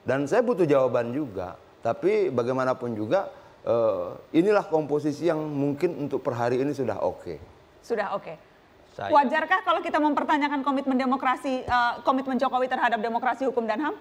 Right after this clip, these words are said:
Speaker 3: Oh, jelas, dan saya
Speaker 1: Wah,
Speaker 3: pikir
Speaker 1: harus.
Speaker 3: tidak terjawab dengan pernyataan bahwa ini bukan sekedar yang dibutuhkan pernyataan, tapi tindakan. Terkait dengan demokrasi, hukum, dan ham, menjadi sulit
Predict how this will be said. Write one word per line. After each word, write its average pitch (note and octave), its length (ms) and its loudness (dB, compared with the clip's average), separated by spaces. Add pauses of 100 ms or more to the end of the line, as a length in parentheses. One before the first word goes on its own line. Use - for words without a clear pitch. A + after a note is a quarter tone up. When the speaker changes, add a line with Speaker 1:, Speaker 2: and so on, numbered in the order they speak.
Speaker 3:
Oh, C3 80 -4
jelas, C3+ 320 0
dan B2 160 -2
saya C3+ 160 -2
Speaker 1:
Wah, C3 80 -4
Speaker 3:
pikir G3+ 240 -2
Speaker 1:
harus. - 240 -8
Speaker 3:
tidak B2 320 -2
terjawab G#2 800 -4
dengan F#2 320 -6
pernyataan F#2+ 640 -6
bahwa B2+ 560 -4
ini A#2 160 -6
bukan G#2+ 400 -6
sekedar F#2 400 -8
yang F2+ 160 -8
dibutuhkan F#2 400 -8
pernyataan, F#2+ 720 -10
tapi F#2+ 240 -10
tindakan. F#2+ 640 -6
Terkait D3+ 320 -8
dengan A#2 160 -4
demokrasi, F#2+ 560 -8
hukum, F2+ 240 -14
dan F2 240 -6
ham, D#2 320 -12 (400)
menjadi C#3 400 -2
sulit F3+ 400 -2